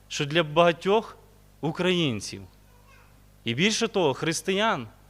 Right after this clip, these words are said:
народження Ісуса Христа є чимось банальним і простим. Даже більше того,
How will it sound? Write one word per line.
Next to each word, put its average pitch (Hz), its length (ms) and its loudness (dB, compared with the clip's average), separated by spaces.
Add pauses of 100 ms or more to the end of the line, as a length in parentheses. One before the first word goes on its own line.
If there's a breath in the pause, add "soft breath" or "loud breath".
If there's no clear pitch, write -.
(440 soft breath)
народження 156 640 4
Ісуса 151 420 0
Христа 151 420 0
є 175 260 0
чимось 165 420 -2
банальним 156 680 0 (640)
і 135 80 0
простим. 131 500 -4 (1080)
Даже 185 240 2
більше 190 380 2
того, 104 400 -2